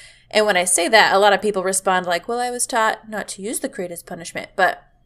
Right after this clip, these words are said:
there's an important difference here, because I'm not creating a negative association with the crate when I do this. It's just management. And it stops the dog from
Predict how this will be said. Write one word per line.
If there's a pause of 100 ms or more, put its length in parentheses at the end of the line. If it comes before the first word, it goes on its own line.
there's
an
important
difference
here, (380)
because
I'm
not
creating
a
negative
association
with
the
crate
when
I
do
this.
It's
just
management. (360)
And
it
stops
the
dog
from